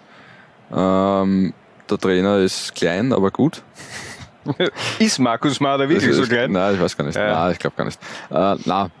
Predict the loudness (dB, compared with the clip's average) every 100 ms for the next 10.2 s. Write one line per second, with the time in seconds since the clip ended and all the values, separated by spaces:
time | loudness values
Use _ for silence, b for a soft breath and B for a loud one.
0 | -2 2 4 4 4 2 -2 -10 -16 -18
1 | -8 -4 -4 -2 -2 0 0 2 2 2
2 | 0 2 2 4 4 4 2 2 0 2
3 | 2 4 4 4 2 2 0 0 2 2
4 | 2 2 0 -2 -2 0 0 0 0 0
5 | -2 -2 0 0 0 -2 0 2 2 2
6 | -2 -6 -4 -4 -2 -6 -6 -12 _ -14
7 | -14 -14 -8 -2 0 0 0 -2 -4 -2
8 | 0 2 4 4 2 2 0 -2 -2 0
9 | -2 0 -2 0 0 2 2 0 0 0
10 | -2